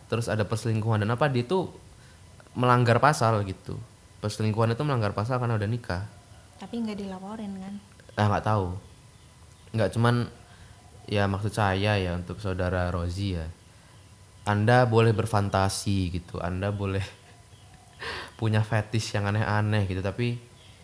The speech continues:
Speaker 1: tetap rasionalitas tuh harus dipakai gitu. Ada, ada, ada batasnya kayak,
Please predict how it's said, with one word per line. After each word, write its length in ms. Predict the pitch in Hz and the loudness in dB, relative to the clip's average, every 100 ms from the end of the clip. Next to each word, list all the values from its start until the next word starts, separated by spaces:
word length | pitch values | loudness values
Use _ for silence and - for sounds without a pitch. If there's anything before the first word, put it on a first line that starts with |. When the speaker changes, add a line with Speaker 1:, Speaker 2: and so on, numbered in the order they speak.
| - - | -20 -4
Speaker 1:
tetap 320 | 117 - 117 - - | -4 -2 -4 -6 -6
rasionalitas 760 | 110 110 - 113 113 113 117 117 | 0 2 2 2 4 2 0 -2
tuh 140 | - | 0
harus 100 | 123 | -2
dipakai 600 | 117 113 113 113 104 101 - | -2 -2 -2 -2 -4 -4 -6
gitu. 260 | - - | -16 -10
Ada, 460 | - 92 95 95 101 107 - - - - - - - - - - - - - - - - | -6 -4 -2 -2 -4 -12 -20 -20 -20 -20 -20 -20 -20 -20 -20 -20 -20 -20 -20 -20 -20 -16
ada, 580 | - 101 101 110 110 113 | -2 -2 2 4 6 6
ada 140 | 113 117 | 6 6
batasnya 540 | 120 120 185 - 180 | 6 4 0 2 0
kayak, 320 | 175 160 156 | 2 4 4